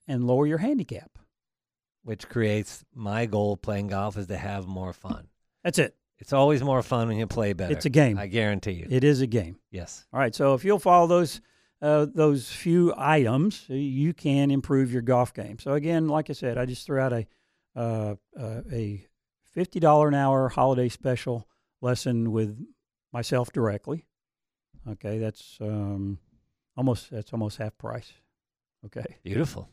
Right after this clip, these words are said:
Speaker 1: So, um, uh, you can, uh, call or text, uh, nine oh four, nine nine oh, three three seven seven, or email the golf detective at yahoo dot com and set yourself up, and, uh, we can talk about what you wanna learn and set up a lesson.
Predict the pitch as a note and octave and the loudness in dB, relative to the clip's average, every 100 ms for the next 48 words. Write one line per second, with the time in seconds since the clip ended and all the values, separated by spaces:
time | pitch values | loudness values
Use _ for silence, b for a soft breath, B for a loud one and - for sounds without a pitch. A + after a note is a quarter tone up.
0 | _ - C#3+ C#3 C#3 C3 B2 A#2 G#2+ _ | _ 4 6 6 6 4 4 2 0 _
1 | _ _ _ _ A#2+ A#2+ B2 C#3 C#3+ C3 | _ _ _ _ -2 0 2 2 2 4
2 | B2 - C#3 C#3+ D3+ C3+ C3 - - _ | 2 2 4 4 2 0 0 -6 -20 _
3 | B2+ A2 G#2+ A#2+ C#3 - C#3 A#2+ A#2+ C#3+ | -6 -4 -2 0 0 0 0 2 0 2
4 | C#3 B2 - B2+ - C3 C#3 B2 A#2 B2+ | 2 2 0 -4 -2 -2 0 0 0 0
5 | A#2+ B2 B2 B2+ B2 A#2+ A#2 A2+ A2+ A#2 | 0 0 -2 0 0 2 0 0 -2 0
6 | A#2 - A2+ B2 - A2 G#2 A2 A#2 A#2+ | 0 0 -2 -2 -2 -6 -4 -2 -2 -2
7 | A#2+ - A2+ A2+ G#2+ A2 - A#2+ - B2 | -2 -4 -4 -2 -2 -4 -6 -8 -8 -10
8 | A#2 A#2 A2+ B2 A#2+ A#2 A2+ _ _ _ | -6 -6 -8 -6 -4 -4 -4 _ _ _
9 | C3+ A2+ C#3+ A#2+ B2 B2 C#3+ C3 - D3 | -12 -4 -2 -2 2 2 4 0 -2 0
10 | C#3 B2+ A2+ A2+ C#3 A2+ - B2+ D3 E3+ | 2 2 0 0 -2 -4 -4 -4 -4 -6
11 | B3 - | -6 -10